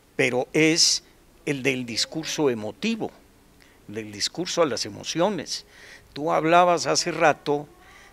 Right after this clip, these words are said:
de que las expectativas no tienen límite, el deseo no tiene límite, pero los, los recursos, pues, son, son limitados, ¿no?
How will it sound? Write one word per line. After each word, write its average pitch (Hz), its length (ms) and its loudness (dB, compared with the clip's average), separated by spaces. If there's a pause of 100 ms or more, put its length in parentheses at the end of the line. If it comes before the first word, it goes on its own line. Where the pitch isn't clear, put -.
de 110 180 -6
que 139 200 -8
las 120 240 0
expectativas 156 800 -4
no 147 100 -8
tienen 139 440 -4
límite, 185 460 -2 (640)
el 131 200 -4
deseo 170 520 2
no 120 140 -8
tiene 113 280 -8
límite, 131 520 -10 (1160)
pero 131 280 0 (360)
los, 120 280 -4 (240)
los 113 240 -4
recursos, - 1000 -4 (920)
pues, 110 100 -6
son, 120 340 -6 (140)
son 135 260 -4
limitados, 110 840 -6
¿no? - 120 -18